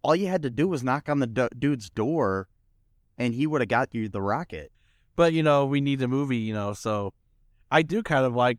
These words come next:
Speaker 2: the idea of the rocket
Speaker 1: Yeah.
Speaker 2: being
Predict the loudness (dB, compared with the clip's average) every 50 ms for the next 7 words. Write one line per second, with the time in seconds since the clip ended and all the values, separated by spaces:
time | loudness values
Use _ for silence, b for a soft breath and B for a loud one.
0 | -4 -4 -2 2 2 2 2 0 -4 -2 0 0 0 0 -2 -6 _ -10 -6 -4
1 | -2 -2 -2 -2 -2 0 2 2 2 0 0 0 0 0 0 0 -2 _ _ _
2 | _ _ _ _ _ _ _ _ _ _ _ _ -4 -4 -4 -4 -4 -8 _ _
3 | 0 0 2 2 2 0 -2 -4